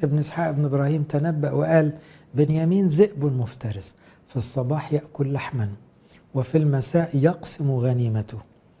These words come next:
في تكوين تسعة وأربعين. لأن الحكيم بولس كان من سبط بنيامين، وكان في الأول كذئب مفترس يقاوم الذين آمنوا بالمسيح، ولكن بعد وقت قصير،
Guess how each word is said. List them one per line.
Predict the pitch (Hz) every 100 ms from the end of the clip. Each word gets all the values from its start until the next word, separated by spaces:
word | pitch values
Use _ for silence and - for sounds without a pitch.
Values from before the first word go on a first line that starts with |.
| _ _ _
في | -
تكوين | 135 127 147 151 147 135 - -
تسعة | - 143 127 123
وأربعين. | 113 110 104 - - - -
لأن | 165 175
الحكيم | 156 - 175 208 220
بولس | 196 214 202
كان | - 208 196
من | 190
سبط | 185 185 - 165
بنيامين، | 143 131 123 110 104 - - _ - - - -
وكان | 139 202 214 202
في | 202
الأول | 185 185 196 202
كذئب | 185 165 180 156 147
مفترس | 143 120 - 127 113 - - _ _ -
يقاوم | 147 147 175 202 202
الذين | 180 170 156 165 156
آمنوا | 170 156 147 143 131
بالمسيح، | 127 123 120 - 107 - - - - _
ولكن | 139 156 165 151
بعد | 135 170 147
وقت | 139 165 165 -
قصير، | 117 110 123 - 127 113 -